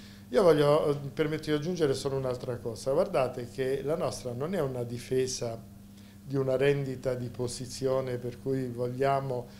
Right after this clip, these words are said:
che in Abruzzo arrivino più risorse di quelle che l'Abruzzo, che l'Abruzzo, secondo un certo modo di classificazione dei dati, mettiamola così, produce. Quelle sono risorse anche nostre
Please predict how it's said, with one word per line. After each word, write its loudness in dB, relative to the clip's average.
che -2
in 0
Abruzzo -2
arrivino -2
più -6
risorse 0
di -8
quelle 0
che -6
l'Abruzzo, -6
che 0
l'Abruzzo, 0
secondo 2
un -6
certo -2
modo -4
di -6
classificazione 2
dei 2
dati, -2
mettiamola -2
così, -4
produce. -8
Quelle 4
sono 0
risorse 0
anche -6
nostre -6